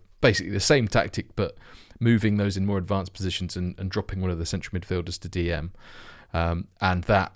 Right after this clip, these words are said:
just turned my season around entirely, and I went on an enormous run from sort of around this sort of time in February to the end of the season. I lost one game, and I won all of the others bar two that I drew. Um, I,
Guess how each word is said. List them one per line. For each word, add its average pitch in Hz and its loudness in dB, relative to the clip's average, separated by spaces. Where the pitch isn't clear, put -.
just - -2
turned 107 4
my 101 2
season 98 2
around 98 4
entirely, 98 2
and 95 0
I 98 4
went 104 4
on 101 4
an 101 4
enormous 117 4
run 98 4
from 95 0
sort - -4
of - -8
around 143 4
this 156 2
sort - -4
of 135 -2
time 113 0
in 110 2
February 87 4
to - 0
the 101 6
end 98 4
of 95 0
the 90 -2
season. 87 2
I 104 4
lost - 2
one 101 4
game, 87 2
and 92 2
I 95 0
won 98 4
all 104 4
of 92 -2
the 98 4
others 92 2
bar 90 2
two 101 2
that 92 0
I 87 -2
drew. 90 0
Um, 87 2
I, 98 2